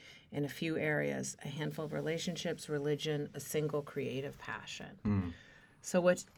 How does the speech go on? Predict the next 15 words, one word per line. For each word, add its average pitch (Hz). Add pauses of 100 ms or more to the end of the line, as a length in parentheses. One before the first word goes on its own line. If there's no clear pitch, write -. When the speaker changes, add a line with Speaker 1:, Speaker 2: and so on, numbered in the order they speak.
Speaker 1:
what 190
really 190
interests 190
me 151
about 156
that 147
is 151
before 170
everything 196
became 190
commodified 180
and 147
a 151
brand 180
and 147